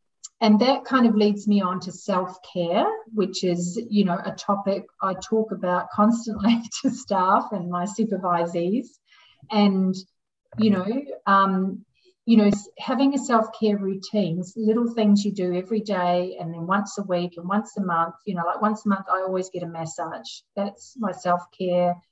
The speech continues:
you know, thing that I spend money on once a month, and it's just worth every dollar.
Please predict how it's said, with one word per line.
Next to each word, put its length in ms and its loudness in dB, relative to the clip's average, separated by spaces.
you 140 2
know, 200 -2
thing 340 -2
that 120 -2
I 100 0
spend 320 -4
money 280 -2
on 200 -2
once 300 -4
a 40 -6
month, 340 -2
and 440 -6
it's 480 -4
just 260 -12
worth 380 0
every 240 -2
dollar. 460 0